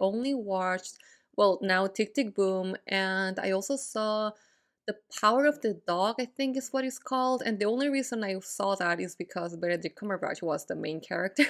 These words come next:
<laughs> And I don't think I watched any of the other ones. I might have to watch Coda, 'cause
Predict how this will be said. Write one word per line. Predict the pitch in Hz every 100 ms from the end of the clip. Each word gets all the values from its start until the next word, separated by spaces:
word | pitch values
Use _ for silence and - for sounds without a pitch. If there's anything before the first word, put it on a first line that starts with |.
| 311
<laughs> | 339 359 359 - - - 269 -
And | 214 208 202 196 185 170 - _ _ _ _ _ _ - -
I | 226
don't | 302
think | 302 381
I | 381
watched | 349 339 -
any | 226 254
of | 269
the | 220
other | 185 220
ones. | 185 - - - -
I | 277
might | 277 320 392
have | 392 392
to | 311
watch | 247 226 -
Coda, | - 202 185 165 175
'cause | 190 190